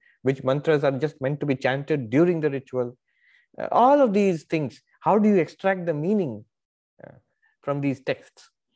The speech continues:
What we today call hermeneutics. That was developed, um, to, to great sophistication by these Purva Mimamsakas. We saw a sample of their work when we were studying Vedanta Sara, how to analyze,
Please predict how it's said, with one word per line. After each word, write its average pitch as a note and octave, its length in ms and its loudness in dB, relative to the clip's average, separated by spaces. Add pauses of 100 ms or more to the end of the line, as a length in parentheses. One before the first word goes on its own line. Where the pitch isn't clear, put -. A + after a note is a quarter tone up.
(480)
What C#3+ 400 -4
we D3+ 80 0
today D3+ 260 -2
call D3 300 0
hermeneutics. B2+ 680 -2 (880)
That C#3 260 -2
was D#3+ 120 0
developed, C#3 540 -2 (240)
um, F#2 580 -12 (540)
to, C#2+ 180 -8 (140)
to G#2 80 -4
great A#2 320 0
sophistication A#2+ 800 -6
by G2+ 160 -2
these F#2+ 340 -8 (240)
Purva D#3+ 400 4
Mimamsakas. F#2+ 720 -6 (220)
We E3+ 100 2
saw G3 240 2
a F#3 40 2
sample F#3+ 480 0
of E3+ 140 0
their D#3+ 160 4
work C3+ 360 0 (280)
when C3+ 120 -2
we D3 60 2
were D3 60 0
studying D3+ 340 -2
Vedanta D#3 460 -2
Sara, G2+ 360 -8 (560)
how G3 400 2
to F#3 220 0
analyze, D3 720 -4